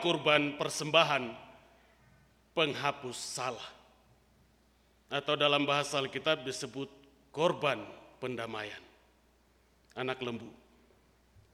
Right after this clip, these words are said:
Dan ini adalah lambang atau kiasan tentang orang-orang kudus atau orang-orang pilihan yang disegarkan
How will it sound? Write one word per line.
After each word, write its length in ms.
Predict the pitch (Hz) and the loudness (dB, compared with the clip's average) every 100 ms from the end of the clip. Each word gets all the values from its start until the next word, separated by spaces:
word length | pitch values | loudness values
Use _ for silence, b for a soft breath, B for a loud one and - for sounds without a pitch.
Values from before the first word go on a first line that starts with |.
| _ _ | _ _
Dan 560 | 113 170 175 175 165 - - - - - _ _ _ _ _ _ | 10 12 12 10 2 -4 -14 -20 -20 -20 _ _ _ _ _ _
ini 240 | - 180 185 | 4 12 12
adalah 320 | 180 180 180 | 12 12 12
lambang 640 | 175 185 220 185 160 170 196 - - - | 12 12 12 12 12 8 0 -6 -16 -2
atau 240 | 156 165 175 | 2 4 2
kiasan 520 | 151 165 175 - 175 | 6 8 10 8 6
tentang 320 | 165 151 156 - | 4 4 4 8
orang-orang 640 | 180 208 202 185 175 170 | 10 10 10 8 8 6
kudus 560 | 160 147 139 - - - - - _ _ _ | 0 -2 -2 -4 -10 -14 -20 -20 _ _ _
atau 320 | 139 151 160 | 0 4 8
orang-orang 640 | 160 208 208 185 185 185 180 | 12 12 12 12 12 12 10
pilihan 560 | 180 175 165 170 170 - | 8 8 10 8 8 4
yang 240 | 170 175 170 | 8 8 8
disegarkan 760 | 165 - 151 165 202 - 120 | 4 0 4 6 6 4 -4